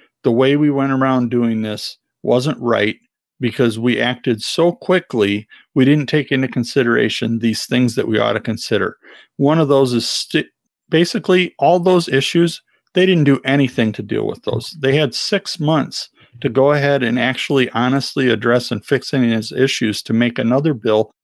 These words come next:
that would be better than the other, and they went with the same garbage. All they did is played political games and held everybody hostage that actually did have a need, and then decided, "Oh, we've gotta do it now."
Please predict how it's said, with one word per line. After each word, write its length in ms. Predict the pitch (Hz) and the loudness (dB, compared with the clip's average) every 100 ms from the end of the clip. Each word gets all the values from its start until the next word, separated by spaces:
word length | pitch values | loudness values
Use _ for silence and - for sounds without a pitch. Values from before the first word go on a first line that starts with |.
| _ | _
that 160 | - 120 | -2 2
would 200 | 123 104 | 2 2
be 140 | 107 | -2
better 500 | 98 - 110 160 180 | -2 -4 0 2 2
than 240 | 180 180 170 | 0 0 0
the 140 | 147 | 0
other, 380 | 113 127 202 214 - - _ | 0 0 0 0 -8 -20 _
and 140 | 135 | 2
they 80 | 139 | 2
went 220 | 139 151 | 2 2
with 160 | 135 127 | 0 -2
the 80 | 120 | -6
same 360 | - 131 117 | -2 2 2
garbage. 460 | 101 107 107 104 - | 2 0 0 -4 -2
All 180 | 123 127 | 0 2
they 120 | 156 | 2
did 200 | 147 135 | 2 2
is 120 | 113 | 0
played 420 | - 123 113 107 - - - _ | -2 0 0 0 -6 -20 -20 _
political 520 | 135 127 196 220 185 | 0 2 2 2 0
games 640 | 127 117 107 104 113 - - _ _ _ - | 2 -2 -2 -6 -6 -10 -16 _ _ _ 0
and 180 | 135 | 2
held 240 | 123 143 127 | 2 2 2
everybody 420 | 151 170 165 160 | 0 2 0 0
hostage 540 | 131 135 117 - 117 | -4 -4 -4 -2 -2
that 160 | 131 131 | -2 -2
actually 420 | 113 113 - 117 | -2 -4 -2 0
did 300 | 107 117 139 | 0 0 0
have 260 | 156 131 110 | 2 0 -2
a 60 | 110 | -4
need, 500 | 107 104 104 104 117 _ _ _ _ | -4 -6 -6 -8 -12 _ _ _ _
and 180 | 135 131 | 0 2
then 140 | 135 | 2
decided, 560 | 131 120 131 117 113 113 | 0 0 0 2 0 -2
"Oh, 160 | 123 127 | -2 0
we've 320 | 117 113 107 | 0 -2 -4
gotta 280 | - 117 113 | -4 -2 -2
do 180 | 104 107 | -4 -6
it 100 | 104 | -8
now." 280 | 120 - | -12 -14